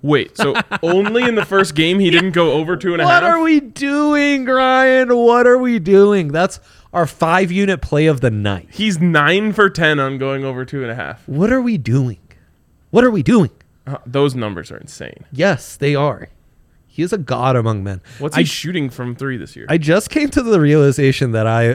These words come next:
Speaker 2: I like M P J more than Kevin Durant this year.
Speaker 1: Like, just as a person, like, as a
Speaker 2: As a
Speaker 1: player?
Speaker 2: basketball player.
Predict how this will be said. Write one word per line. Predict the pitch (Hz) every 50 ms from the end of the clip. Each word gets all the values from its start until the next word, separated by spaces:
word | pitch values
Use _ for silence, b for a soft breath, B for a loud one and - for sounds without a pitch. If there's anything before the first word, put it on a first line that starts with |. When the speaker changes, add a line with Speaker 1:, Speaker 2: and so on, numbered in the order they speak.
| - -
Speaker 2:
I | 107 110
like | 113 117 117 120 - 139
M | 131 117 110 104
P | - 120
J | 113 104 113 110 110 104
more | 101 101 104 104
than | 101 101 95 92
Kevin | - - 107 101 95 101 101 95 95
Durant | 98 95 101 110 101 92 - _ _ _ _ _ -
this | - - - - -
year. | - - - _ _ _ _ _ _ _ _ _ _ _ _ _ _ _ _ -
Speaker 1:
Like, | 117 110 98 _ _ _ _ _ _ _
just | - 117 110 -
as | 92 90
a | 104
person, | _ - - - - - - -
like, | 120 - - -
as | 92 90 -
a | 73 65 73 - 392
Speaker 2:
As | 381 277 220
a | 185
Speaker 1:
player? | 147 123 117
Speaker 2:
basketball | 135 139 139 - - 143 127 - 135 131 123
player. | - - 135 135 143 147 147 -